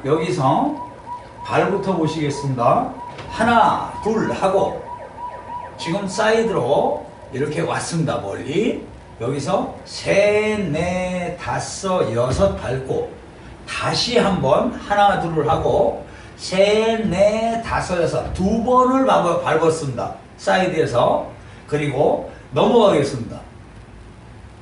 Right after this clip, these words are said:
하나, 둘 하고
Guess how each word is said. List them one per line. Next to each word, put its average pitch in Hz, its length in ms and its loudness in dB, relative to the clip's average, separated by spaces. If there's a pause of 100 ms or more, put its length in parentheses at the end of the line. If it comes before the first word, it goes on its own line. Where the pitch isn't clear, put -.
(140)
하나, - 680 2
둘 - 380 2 (760)
하고 - 580 2